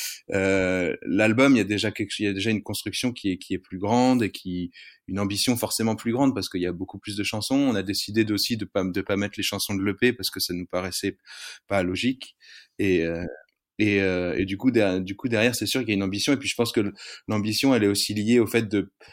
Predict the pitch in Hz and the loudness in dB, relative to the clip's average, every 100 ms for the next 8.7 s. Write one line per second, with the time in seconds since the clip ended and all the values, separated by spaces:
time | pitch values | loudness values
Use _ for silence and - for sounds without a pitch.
0 | - 107 95 98 - - 113 127 120 117 | -4 -2 2 2 0 -4 0 2 4 4
1 | 120 117 110 101 92 95 - 107 92 110 | 4 2 -2 -4 -4 -6 -4 -6 -4 0
2 | 101 98 104 104 101 101 104 104 110 123 | 0 0 -2 0 0 0 0 0 2 2
3 | 127 120 117 95 95 98 101 98 - 110 | 2 0 -2 -6 -6 -8 -12 -8 -6 0
4 | 113 101 104 - - 123 117 - 123 113 | 2 2 0 -2 -2 0 0 0 2 2
5 | 101 - - - - 110 117 107 104 104 | 0 -6 -20 -12 -6 -4 -2 0 0 2
6 | 113 113 139 135 104 117 120 - 113 - | 2 4 6 4 2 -2 -4 -2 -4 0
7 | 131 113 101 101 123 113 - 107 120 113 | -2 -2 -6 0 0 0 -4 -8 -6 -6
8 | 110 113 101 107 101 113 131 | -4 -4 -2 -2 -2 -2 -4